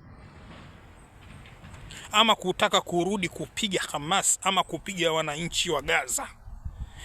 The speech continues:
ikiwa Hamas hawatatekeleza jambo moja ambalo kwamba walikuwa wamewekewa Hamas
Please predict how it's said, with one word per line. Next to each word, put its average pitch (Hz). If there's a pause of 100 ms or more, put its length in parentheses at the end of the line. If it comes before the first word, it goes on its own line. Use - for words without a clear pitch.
(100)
ikiwa 202
Hamas 185
hawatatekeleza 175
jambo 185
moja 180
ambalo 160
kwamba 196
walikuwa 156
wamewekewa 160
Hamas 170